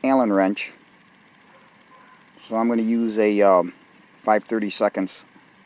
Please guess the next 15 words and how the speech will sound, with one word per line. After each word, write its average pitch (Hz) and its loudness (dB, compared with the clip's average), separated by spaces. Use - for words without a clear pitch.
socket. 101 0
And 107 -4
I've 156 2
not 151 6
had 135 2
these 123 0
off 143 6
before, 110 -2
so 110 -8
we'll 113 -4
see 127 -4
how 110 2
this, - -6
uh, 101 2
goes. 104 0